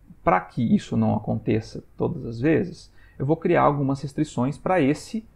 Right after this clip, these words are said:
bone. Então, lá nas constraints, a gente tem, o li-, em vez do limit distance, vamos colocar um limit location,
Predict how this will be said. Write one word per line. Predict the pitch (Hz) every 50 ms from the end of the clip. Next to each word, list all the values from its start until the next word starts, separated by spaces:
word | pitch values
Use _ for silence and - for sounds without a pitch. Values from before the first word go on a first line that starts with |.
| - - - - -
bone. | - 202 196 147 107 90 85 - - - - - - - - - - -
Então, | - 113 107 - - 117 113 131 165 - -
lá | - - 113 110 113 113 110 113 117 - - - - - -
nas | 117 120 -
constraints, | - 139 151 - - 175 185 202 233 - - - - - - - - - - -
a | - 185
gente | 170 156 160 - - -
tem, | - 214 214 139 110 - - - - - - - - -
o | 160 165
li-, | 175 170 165 156 - -
em | - 135 135 131
vez | 123 127 120 117
do | 117 117
limit | 110 110 107 107 110 -
distance, | - 165 123 175 202 - - - - 110 107 - -
vamos | 127 139 185 208 214
colocar | - 202 185 156 - 170 175
um | 185 180
limit | 170 170 180 180 185 185 -
location, | 156 151 180 190 185 - - 175 170 160 - - - 113 107